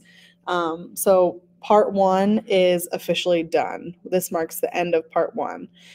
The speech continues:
Now everything is part two from here on out, which means the flashback that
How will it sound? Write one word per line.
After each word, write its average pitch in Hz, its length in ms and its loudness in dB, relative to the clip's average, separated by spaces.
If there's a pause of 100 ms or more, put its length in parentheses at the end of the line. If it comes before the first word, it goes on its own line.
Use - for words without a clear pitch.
(120)
Now 185 160 2
everything 190 420 2
is 180 140 -2
part 175 280 0
two 185 220 0
from 165 180 -6
here 170 200 -4
on 160 160 -4
out, 139 280 -4
which 190 280 0
means 175 560 -2 (960)
the - 60 0
flashback 202 840 2
that 175 500 2